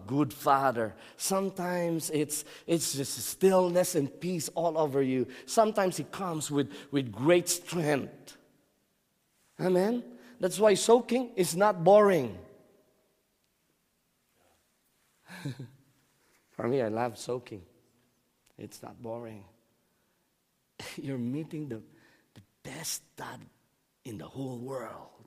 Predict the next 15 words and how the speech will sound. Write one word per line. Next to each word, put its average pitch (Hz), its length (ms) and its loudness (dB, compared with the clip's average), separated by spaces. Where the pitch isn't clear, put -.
in 139 140 -6
the - 100 -10
whole 139 560 -4
universe. 120 640 -12
The - 100 -16
dad 156 440 -8
who 143 60 -10
loves 147 440 -8
you 160 140 -2
so 202 400 0
much, 196 380 0
one 165 180 -4
hundred 165 520 0
percent. - 720 -14
Ooh. 539 440 10